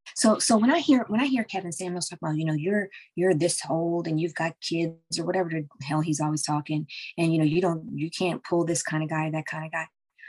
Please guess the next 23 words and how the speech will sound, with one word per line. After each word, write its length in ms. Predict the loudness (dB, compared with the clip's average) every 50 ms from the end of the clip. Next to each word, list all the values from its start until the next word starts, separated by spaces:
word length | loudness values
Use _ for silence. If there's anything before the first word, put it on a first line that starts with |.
| -20 -20 _ _ 0
Well, 120 | 2 4
what, 200 | 4 4 2 0 -2
what 220 | -2 2 2 2 2
should 160 | 2 0 0
I 80 | -2 -2
go 180 | -2 -4 -6 -6 -6
for, 160 | -8 -6 -4 -4
sir? 320 | -4 -4 -4 -6 -8 -8 _ _ _ _ _ -8
What, 260 | -8 -6 -6 -4 0
tell 200 | 6 8 8 10
me 180 | 10 10 10 8
what 200 | 8 6 6 4
I 120 | 4 0
can 300 | -2 -4 -6 -6 -4 -6
get. 260 | -8 -8 -10 -10 -6
Is 160 | -4 -2 0 2
it, 140 | 0 0 0
is 140 | -2 -2 -2
it 140 | -2 -4 -2 -2
the, 280 | -2 -2 -2 -4 -6 _ _ _ _ _ _ -10 -4
is 80 | -2 0
it 100 | 0 0
a 120 | -2 -6